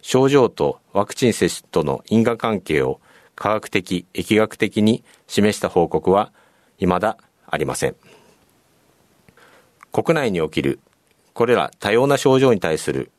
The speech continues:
代表的な疫学的研究をいくつか紹介いたします。まず、厚生労働省研究班である祖父江班による全国疫学調査では、エイチピーブイワクチン接種歴のない者においても、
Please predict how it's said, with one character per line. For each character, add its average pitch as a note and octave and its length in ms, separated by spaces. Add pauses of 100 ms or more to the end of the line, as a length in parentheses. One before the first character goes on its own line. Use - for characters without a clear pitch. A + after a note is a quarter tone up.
代 G#2+ 240
表 A#2+ 120
的 A#2+ 180
な A2+ 80
疫 G#2 140
学 A2 180
的 G#2 200
研 G#2+ 280
究 D#2 220
を F2 100
い F2 80
く F2 100
つ - 80
か - 100
紹 E2+ 220
介 D#2 220
い C#2+ 40
た - 140
し - 120
ま A#1+ 100
す。 - 320 (920)
ま B2 140
ず、 F2+ 180
厚 C3+ 220
生 C#3 200
労 C#3 180
働 C#3 180
省 F#2+ 140
研 G2 220
究 G2+ 180
班 D#2+ 160
で D2 100
あ C2+ 40
る C2+ 120
祖 - 180
父 A#2 120
江 C3 40
班 F#2+ 220
に C#2+ 80
よ C2+ 60
る B1+ 100
全 G2 200
国 G#2 280
疫 A2 120
学 G2 160
調 G2+ 180
査 - 140
で - 80
は、 - 160 (920)
エ G#2+ 60
イ G#2 40
チ - 220
ピ B2 140
ー B2+ 40
ブ C3 60
イ C3 80
ワ B2 160
ク - 100
チ - 180
ン - 160
接 - 400
種 - 120
歴 F#2+ 240
の D#2 120
な G#2 140
い A2 80
者 D#2 220
に C#2 100
お C2+ 80
い C2+ 60
て - 120
も、 C2 240